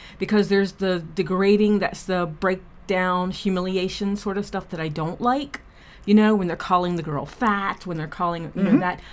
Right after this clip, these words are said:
Speaker 1: I don't like that sort of humiliation. I like the other kind where, you know, it's going on how slutty she is and look at how wet she is and, you know, and things like that. That I find hot. So that's what I look for in
Speaker 2: Hmm.
Speaker 1: porn.
Speaker 2: Very cool.
Speaker 1: Yeah.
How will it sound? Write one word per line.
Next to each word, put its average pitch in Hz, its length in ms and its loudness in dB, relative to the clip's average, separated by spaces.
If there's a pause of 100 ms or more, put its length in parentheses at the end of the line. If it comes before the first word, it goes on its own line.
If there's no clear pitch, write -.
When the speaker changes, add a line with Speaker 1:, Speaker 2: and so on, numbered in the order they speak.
(140)
Speaker 1:
I - 40 0
don't 214 120 2
like 180 180 -2
that 165 240 2
sort 165 180 -6
of 156 100 -6
humiliation. 147 680 -6 (340)
I 175 120 0
like 175 440 0
the 165 180 -2
other 220 220 4
kind 143 640 -6
where, 156 400 -4 (240)
you 190 100 -2
know, 170 220 -2
it's 156 160 -4
going 185 260 -2
on 165 80 -4
how 160 200 -6
slutty 160 520 -4
she 165 300 -6
is 147 260 -2
and - 100 -6
look 170 140 -6
at 160 60 -6
how 165 160 -4
wet 156 260 -4
she 156 300 -6
is 143 360 -8
and, 151 220 -4 (260)
you 190 80 -2
know, 190 100 2
and 180 120 -2
things 196 240 2
like 165 220 -6
that. - 200 -6
That 196 460 4
I 175 100 2
find 156 300 -6
hot. - 420 -8
So 175 120 -8
that's 160 420 -8
what 151 100 -8
I 151 60 -6
look 143 220 -10
for - 200 -12
in 202 160 2
Speaker 2:
Hmm. - 120 -10
Speaker 1:
porn. - 260 -10 (400)
Speaker 2:
Very 175 220 2
cool. 196 260 -4 (180)
Speaker 1:
Yeah. 151 440 -10